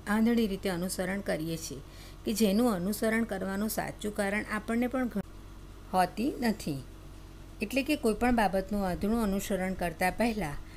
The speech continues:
આપણે એકવાર વિચારવું જોઈએ. Don't follow others' behavior, think before you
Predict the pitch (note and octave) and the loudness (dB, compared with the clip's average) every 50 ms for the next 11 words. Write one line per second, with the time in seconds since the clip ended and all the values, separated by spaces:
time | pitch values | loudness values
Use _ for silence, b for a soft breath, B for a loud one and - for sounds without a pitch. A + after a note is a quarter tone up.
0 | B B B B E3+ F3 - G3+ G#3 - G#3 A#3+ B3+ B3 - G3 F#3 F3+ F3+ E3+ | B B B B -4 -2 0 0 0 2 2 0 0 0 2 2 2 2 2 0
1 | E3 E3+ - - F#3 E3 E3 E3 F3 G#3+ D4 G#4 - - - - - A#3+ G#3 - | -2 -4 -4 -2 -2 -2 -2 -2 -2 -2 -2 -4 -4 -8 -12 -12 -10 -8 -4 2
2 | A3+ G#3 F#3+ E3+ D3 C#3 C#3 C#3 - B B B B B B B B - F3+ A3 | 2 4 4 4 2 -2 -4 -8 -8 B B B B B B B B 2 4 6
3 | B3+ C#4 C4+ - - A3 G3 F#3+ G3 G3+ F#3 F3+ F3 A3 B3+ B3+ - F#3 F#3 F3+ | 6 6 4 4 4 4 4 6 4 2 2 2 2 2 0 0 0 -2 -4 -2
4 | F3+ F3+ D#3+ D#3+ E3+ G3 A#3+ C#4 C4+ - - C#4 C4+ A3 F3 D#3+ D3+ - - D#3+ | -2 -2 -2 -2 -2 -2 -2 -4 -4 -2 0 0 0 0 0 -2 -4 -4 -4 -4
5 | D#3 D#3+ F#3 A#3 D#4 F#4+ | -4 -2 -2 -2 -4 -4